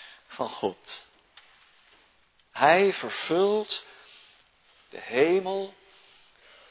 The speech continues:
en de aarde en er is geen plek geen ruimte, geen tijd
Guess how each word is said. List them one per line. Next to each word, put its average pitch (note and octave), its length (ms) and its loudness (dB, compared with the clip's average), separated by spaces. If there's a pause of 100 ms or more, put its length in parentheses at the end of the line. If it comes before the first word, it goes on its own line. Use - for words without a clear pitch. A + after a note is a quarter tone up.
(200)
en G#2 140 -18
de G2+ 140 -10
aarde F#3 680 2 (1000)
en C3 200 0
er A#2+ 160 -4
is A#2 220 0
geen G2+ 340 -4 (200)
plek A#3+ 580 4 (920)
geen F3 340 0
ruimte, A3 800 8 (460)
geen F#3 320 -2
tijd G#3+ 760 6